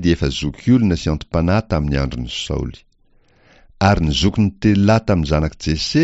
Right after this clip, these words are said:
lasa nanaraka ny Saoly nankany an-tafika. Ary ny anaran'ny zanany telo lahy lasa nankany an-tafika dia Eliaba lahy matoa,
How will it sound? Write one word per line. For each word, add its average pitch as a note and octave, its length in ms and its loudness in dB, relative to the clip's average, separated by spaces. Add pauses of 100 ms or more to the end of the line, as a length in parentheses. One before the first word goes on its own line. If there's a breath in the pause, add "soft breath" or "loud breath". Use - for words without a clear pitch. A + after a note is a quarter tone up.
lasa F#2 240 0
nanaraka D#2 500 0
ny D2 100 -4
Saoly C3 400 0
nankany D2+ 360 -2
an-tafika. - 640 -8 (880 soft breath)
Ary A#2 160 4
ny B2 100 4
anaran'ny A#2 400 4
zanany G2+ 380 2
telo A2 300 2
lahy A#2 180 4
lasa A#2 220 0
nankany G#2 340 0
an-tafika F3 560 -2 (420 soft breath)
dia F2 240 0 (100)
Eliaba F#2+ 640 2 (340)
lahy D2+ 200 0
matoa, D2+ 400 -4